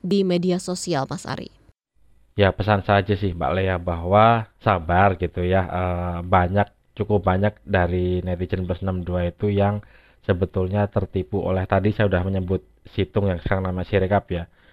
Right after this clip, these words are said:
Speaker 2: Eh, biasanya hoaxnya itu akan menggunakan bahan, eh, Sirekap sudah mulai dituduh bahwa ini itu, ini itu, tuduhannya macam-macam, salah ketik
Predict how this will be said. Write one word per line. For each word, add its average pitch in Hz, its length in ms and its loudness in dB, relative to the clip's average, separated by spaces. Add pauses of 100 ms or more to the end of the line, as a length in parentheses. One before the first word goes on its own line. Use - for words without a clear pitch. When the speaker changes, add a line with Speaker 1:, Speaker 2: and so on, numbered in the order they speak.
(220)
Speaker 2:
Eh, 90 240 0
biasanya 92 480 0
hoaxnya 95 320 0
itu 107 80 0
akan 98 560 -2
menggunakan 92 1040 0
bahan, 90 560 -2 (480)
eh, 92 320 0
Sirekap 101 400 2
sudah 95 240 2
mulai 92 240 0
dituduh 92 400 0
bahwa 87 640 -2
ini 95 400 -2
itu, 98 160 -2
ini 95 320 -2
itu, 104 240 0
tuduhannya 90 320 -4
macam-macam, 98 960 -4 (400)
salah 95 320 4
ketik - 400 -2